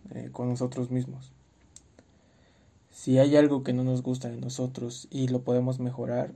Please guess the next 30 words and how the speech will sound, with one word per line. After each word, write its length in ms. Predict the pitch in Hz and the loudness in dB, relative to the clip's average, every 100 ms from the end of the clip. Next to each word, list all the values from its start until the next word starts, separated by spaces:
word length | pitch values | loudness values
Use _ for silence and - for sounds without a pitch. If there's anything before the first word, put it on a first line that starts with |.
| - | -14
si 600 | - - - - - 131 | -14 -12 -14 -16 -6 -2
no 120 | 139 | 2
nos 140 | 180 190 | 4 2
motivamos 540 | 147 127 131 131 131 | 2 2 4 4 4
nosotros 460 | 123 127 120 120 120 | 0 -2 -6 -6 -6
mismos, 540 | 120 120 127 175 - - _ _ _ _ _ _ _ _ _ | -6 -6 -6 -6 -12 -20 _ _ _ _ _ _ _ _ _
la 160 | - 120 | -4 -2
verdad, 500 | 120 120 120 120 120 - _ _ _ _ _ _ _ _ _ _ _ _ _ 254 | -2 0 0 0 -2 -12 _ _ _ _ _ _ _ _ _ _ _ _ _ -16
eh, 540 | 208 127 120 120 - - _ _ _ _ _ _ _ _ _ - | -8 -4 -4 -8 -12 -20 _ _ _ _ _ _ _ _ _ -8
no, 420 | 127 127 127 120 | 0 2 2 0
no 140 | 123 135 | -4 -4
vamos 280 | 135 131 | -4 -4
a 60 | - | -6
poder 260 | 120 120 117 | -4 -4 -4
hacer 240 | 123 123 | -6 -6
nada. 280 | 120 120 - _ _ _ - - _ | -6 -8 -14 _ _ _ -20 -20 _
Tal 200 | - 127 | 4 6
vez 180 | 131 131 | 6 4
otras 260 | 127 127 127 | 2 -2 -4
personas 520 | 123 127 123 123 123 | -2 0 0 -2 -2
nos 360 | 123 123 120 | -4 -4 -6
den 200 | 127 123 | -4 -4
alientos 540 | 120 127 135 127 123 - | -2 0 0 0 -4 -4
de 240 | 120 120 | -6 -6
"si 120 | 117 - | -8 -8
puedes, 520 | - 135 135 131 123 | -2 0 2 2 2
venga, 400 | 127 127 127 123 | 0 2 0 -2
si 140 | 127 | -6
se 120 | 127 | -10
puede", 380 | 127 123 120 131 | -6 -4 -4 -6